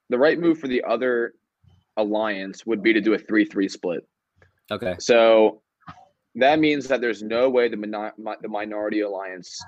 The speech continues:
Speaker 1: can, can win, can win this vote.
Speaker 2: Correct.
Speaker 1: So Kim, in theory, should have either played it for herself to keep her safe,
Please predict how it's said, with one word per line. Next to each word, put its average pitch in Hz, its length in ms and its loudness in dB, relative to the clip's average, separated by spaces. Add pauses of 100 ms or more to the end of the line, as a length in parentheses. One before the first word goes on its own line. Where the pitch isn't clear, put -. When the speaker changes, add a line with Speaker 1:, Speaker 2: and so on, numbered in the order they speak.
(160)
Speaker 1:
can, 95 560 -2 (520)
can 98 240 0
win, 92 320 2 (220)
can 104 120 0
win 107 140 2
this 95 160 -2
vote. 92 280 0 (240)
Speaker 2:
Correct. 107 480 -2
Speaker 1:
So 117 520 4
Kim, 147 560 0 (480)
in 117 160 -2 (160)
theory, 135 480 4
should 117 160 -4
have 104 100 0
either 113 320 -2 (200)
played 123 280 0
it 131 140 -2
for 123 100 -2
herself 117 640 0
to 107 100 -4
keep - 340 -6
her 113 240 2
safe, 180 420 0